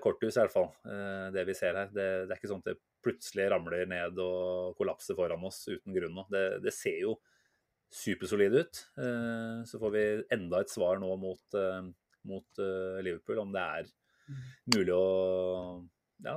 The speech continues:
Speaker 1: ta det virkelig et, eh, skritt lenger og være med å kanskje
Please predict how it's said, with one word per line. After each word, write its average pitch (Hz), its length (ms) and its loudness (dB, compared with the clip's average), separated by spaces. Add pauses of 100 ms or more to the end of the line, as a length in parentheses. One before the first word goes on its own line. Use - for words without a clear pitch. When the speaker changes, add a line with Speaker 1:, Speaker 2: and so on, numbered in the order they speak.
Speaker 1:
ta 90 180 0
det 101 520 -2
virkelig 90 400 -6
et, - 240 -10
eh, 98 260 -4
skritt 98 320 -6
lenger 87 240 -4
og 104 320 -2
være 92 160 4
med 85 80 -8
å 90 500 -6 (760)
kanskje 107 580 4